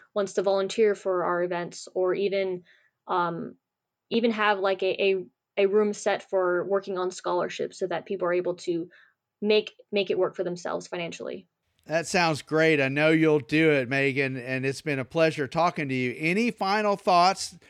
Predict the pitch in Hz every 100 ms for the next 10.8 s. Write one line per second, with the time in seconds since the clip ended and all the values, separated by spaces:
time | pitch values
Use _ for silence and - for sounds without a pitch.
0 | _ - 165 220 196 160 147 147 175 -
1 | _ _ _ - 143 147 143 139 139 156
2 | 170 - 175 170 165 151 147 170 165 180
3 | 175 - 190 - 185 160 143 139 151 147
4 | 139 151 151 160 135 160 170 165 _ _
5 | _ _ - 185 143 135 131 - 147 135
6 | 139 139 160 127 135 151 143 139 135 131
7 | 131 131 165 147 - 113 - 95 87 _
8 | _ _ 254 262 240 247 - 220 220 220
9 | 220 - - - - _ _ _ - 240
10 | 254 233 254 294 302 302 277